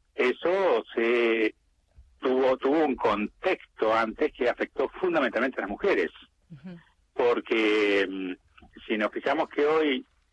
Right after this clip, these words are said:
Speaker 1: las, son las mujeres las que, este, mayor cantidad de psicofármacos toman. Y no, este, lo tomen porque sí, sino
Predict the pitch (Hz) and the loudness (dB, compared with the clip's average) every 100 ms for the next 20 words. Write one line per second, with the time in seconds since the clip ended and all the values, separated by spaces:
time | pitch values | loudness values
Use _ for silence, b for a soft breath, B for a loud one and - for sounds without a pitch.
0 | - 123 107 104 101 95 - - 127 127 | -8 -2 0 2 0 -2 -8 -8 -4 -2
1 | 120 - 117 120 - - 160 156 135 110 | -4 -4 -4 -4 -4 -2 0 0 0 -2
2 | - - - 107 104 - - - 117 131 | -8 -16 -4 -2 -2 -4 -8 -2 0 2
3 | 127 - _ - 101 - - 107 101 98 | 0 -4 _ -4 -4 -4 -4 0 2 2
4 | 95 92 98 143 139 123 123 131 - - | 0 0 -2 -2 -2 -2 0 0 -2 -6
5 | - 120 127 117 107 - 165 127 98 87 | -2 0 0 -2 -6 -4 0 0 0 -4
6 | - - - - _ _ _ _ b b | -8 -20 -20 -20 _ _ _ _ b b
7 | b b b _ _ _ _ - 117 107 | b b b _ _ _ _ -6 -2 0
8 | 104 98 98 110 131 127 - - 104 98 | 0 0 -2 -2 0 0 -2 -2 -2 -2
9 | - 113 110 95 95 160 - 107 107 | -2 -2 -2 -4 -2 -4 -4 -6 -6